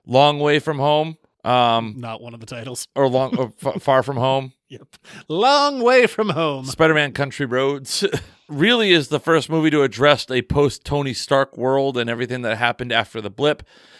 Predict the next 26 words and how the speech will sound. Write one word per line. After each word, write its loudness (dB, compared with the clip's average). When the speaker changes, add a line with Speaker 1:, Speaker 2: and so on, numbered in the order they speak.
Speaker 1:
But 0
then 6
I 2
thought 4
they 4
really 2
wrapped 4
that 4
three-movie -4
arc -2
up -6
very 4
nicely -4
with -2
No -2
Way 0
Home. -4
Speaker 2:
Yeah, 4
that's -2
on 0
my -6
list -10
as -10
well. -8
That's, -6
Speaker 1:
Yeah. -4